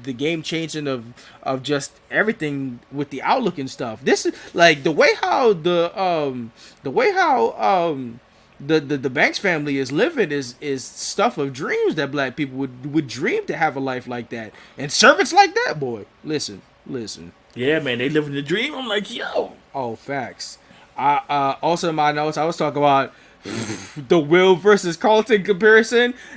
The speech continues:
Speaker 1: That first episode of Fresh Prince versus this episode of Bel-Air, yo, outlooks of Carlton.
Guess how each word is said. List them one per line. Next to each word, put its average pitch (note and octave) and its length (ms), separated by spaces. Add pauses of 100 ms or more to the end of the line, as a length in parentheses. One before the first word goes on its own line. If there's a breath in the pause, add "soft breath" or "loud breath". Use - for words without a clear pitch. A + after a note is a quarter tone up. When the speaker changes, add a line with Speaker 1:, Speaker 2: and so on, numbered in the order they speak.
Speaker 1:
That G#3 240
first A#3+ 340
episode B3 480
of F#3+ 100
Fresh A#3+ 360
Prince A#3+ 260
versus D3+ 520 (240)
this G#4 340 (100)
episode B4+ 500
of A#4+ 80
Bel-Air, B4+ 640
yo, A3 240
outlooks G#3 480
of D#3+ 160
Carlton. F3+ 480